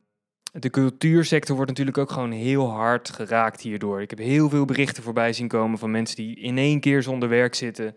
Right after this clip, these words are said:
En dat leek eerst twee weken te zijn, nu zijn het alweer drie weken. En het wordt gewoon voor iedereen wordt het gewoon echt een hele zware tijd. Eh, in, in, in bijna alle sectoren volgens mij momenteel. Maar ja,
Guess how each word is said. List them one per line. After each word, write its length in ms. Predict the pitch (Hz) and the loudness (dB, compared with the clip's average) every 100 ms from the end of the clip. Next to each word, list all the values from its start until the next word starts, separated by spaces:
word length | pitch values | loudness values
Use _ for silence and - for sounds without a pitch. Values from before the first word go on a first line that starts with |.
| _ - - | _ -20 -14
En 100 | 113 | -8
dat 140 | 113 | -6
leek 280 | 117 127 143 | 2 4 4
eerst 240 | 147 135 - | 4 2 2
twee 240 | 143 139 | 4 6
weken 320 | 135 127 120 | 4 4 0
te 60 | 117 | 0
zijn, 340 | 120 120 120 | 0 2 0
nu 140 | 127 127 | 0 -2
zijn 240 | 127 127 | -2 -2
het 100 | 127 | -2
alweer 300 | 127 117 113 | -2 -4 -4
drie 300 | 123 135 135 | -4 0 2
weken. 520 | 120 117 117 107 107 | 6 6 4 0 -6
En 260 | 120 120 - | -6 -8 -10
het 180 | - 120 | -10 -6
wordt 160 | 135 | -4
gewoon 220 | - 131 123 | -2 -2 -2
voor 140 | 123 | -4
iedereen 440 | - 156 139 139 127 | -2 0 4 4 2
wordt 180 | 123 120 | 0 -2
het 80 | |
gewoon 180 | - 110 | -4 -8
echt 220 | - - | -10 -16
een 160 | 104 110 - | -16 -16 -14
hele 540 | 117 131 131 120 113 - - - _ _ _ | -6 -2 0 0 -2 -8 -20 -20 _ _ _
zware 600 | - - 127 131 127 120 | -8 0 6 6 6 2
tijd. 460 | 123 117 113 - - _ - _ _ _ | 2 2 0 -4 -20 _ -20 _ _ _
Eh, 140 | - 104 104 104 104 107 | -16 -14 -14 -16 -18 -18
in, 280 | - 110 113 | -14 -12 -10
in, 220 | 120 117 | -10 -8
in 380 | 117 117 120 123 | -6 -6 -4 0
bijna 260 | 123 127 | 2 2
alle 200 | 123 131 | 2 0
sectoren 480 | 120 117 - 113 107 | -2 -4 -2 0 0
volgens 280 | 104 104 - | 0 -2 -2
mij 160 | 107 101 | -8 -8
momenteel. 560 | 101 101 98 98 98 | -8 -10 -10 -10 -10
Maar 280 | 101 101 104 | -8 -8 -8
ja, 160 | 98 | -12